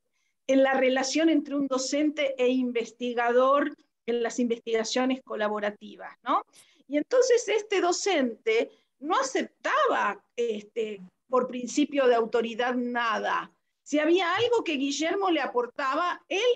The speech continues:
se iba a buscar internet un paper que lo verificara, <laughs> más o menos. Hasta que él no se, él, con sus métodos justamente de, de, diríamos, de, de, digamos, de crítica, de, de, de,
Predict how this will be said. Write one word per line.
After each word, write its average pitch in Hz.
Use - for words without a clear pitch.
se -
iba 381
a 320
buscar 320
internet 320
un 381
paper 440
que 247
lo 226
verificara, 220
<laughs> -
más 320
o 302
menos. 247
Hasta 294
que 349
él 494
no 508
se, 427
él, 320
con 233
sus 415
métodos 240
justamente 311
de, 185
de, 202
diríamos, 269
de, 208
de, 247
digamos, 233
de 220
crítica, 269
de, 196
de, 202
de, 190